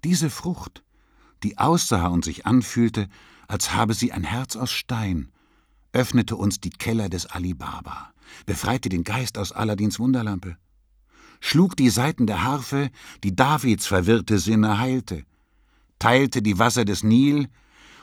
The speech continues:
und erfüllte das Pfarreigehöft mit Weihrauch aus dem düsteren Tempel Jerusalems. "Er wachse nur im Obstgarten",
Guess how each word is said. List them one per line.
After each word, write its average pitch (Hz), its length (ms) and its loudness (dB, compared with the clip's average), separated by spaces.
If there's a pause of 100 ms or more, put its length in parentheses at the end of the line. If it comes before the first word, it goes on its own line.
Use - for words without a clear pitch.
und 113 140 0
erfüllte 175 420 0
das 110 180 -4
Pfarreigehöft 110 1000 -2
mit 82 220 -2
Weihrauch 117 600 2 (340)
aus 104 220 0
dem 90 240 0
düsteren 87 540 0
Tempel 90 320 -6
Jerusalems. 64 960 -8 (600)
"Er 92 280 -4
wachse 101 340 -2
nur 147 300 6
im 196 140 0
Obstgarten", 90 680 -8